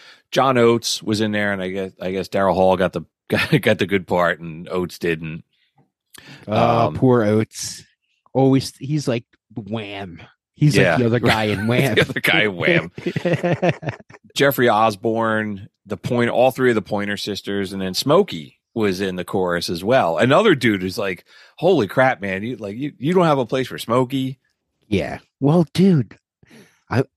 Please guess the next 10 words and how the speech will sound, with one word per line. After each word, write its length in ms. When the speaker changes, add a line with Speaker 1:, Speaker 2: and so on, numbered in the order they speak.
Speaker 2:
how 280
do 80
you, 200
like, 240
decide 520
who's 340
gonna 220
sing 280
on 220
what 140